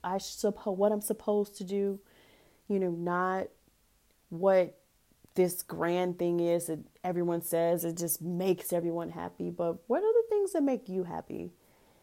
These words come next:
And slowly building that and working on how to make that a possibility. So you can have your dreams, you can achieve your goals,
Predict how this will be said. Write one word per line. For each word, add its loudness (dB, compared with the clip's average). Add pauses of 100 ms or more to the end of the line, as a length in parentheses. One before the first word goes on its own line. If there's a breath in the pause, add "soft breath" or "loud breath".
(220 soft breath)
And 6 (1200)
slowly 2
building 2
that -6 (300)
and -4
working -2
on -6 (400)
how -6
to -4
make -4
that -4
a -6
possibility. -10 (840 soft breath)
So -4
you -4
can -2
have -4
your -6
dreams, -8
you -6
can -6
achieve -6
your -4
goals, -4